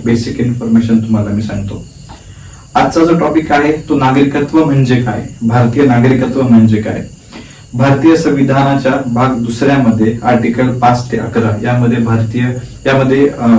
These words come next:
नागरिकत्व गमावण्याच्या आणि प्राप्त करण्याच्या किंवा गमावण्याच्या कोणत्या, अ, आर्टिकलच्या अं-, अंतर्गत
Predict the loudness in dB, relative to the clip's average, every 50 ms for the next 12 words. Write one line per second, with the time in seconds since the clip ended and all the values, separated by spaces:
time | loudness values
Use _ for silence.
0 | 4 4 4 4 4 2 0 0 -2 -2 -2 -2 0 2 2 2 2 2 2 2
1 | 0 0 -2 -2 -4 -4 -4 -4 -8 -10 -6 -4 -2 0 2 2 2 0 -2 -4
2 | -10 -16 -20 -20 -12 -4 0 0 0 0 0 0 0 0 2 0 0 0 -2 -2
3 | -2 0 2 4 4 4 4 4 4 4 4 6 4 4 4 2 0 -2 -4 -4
4 | -4 -4 -6 -4 -2 0 0 0 -2 -2 -2 0 2 2 2 0 -2 -6 -12 -18
5 | -20 -20 -18 -10 -4 0 2 2 4 2 2 2 2 2 2 2 0 0 -2 0
6 | 0 0 0 0 -2 -2 -2 0 0 -2 -2 -2 -2 -4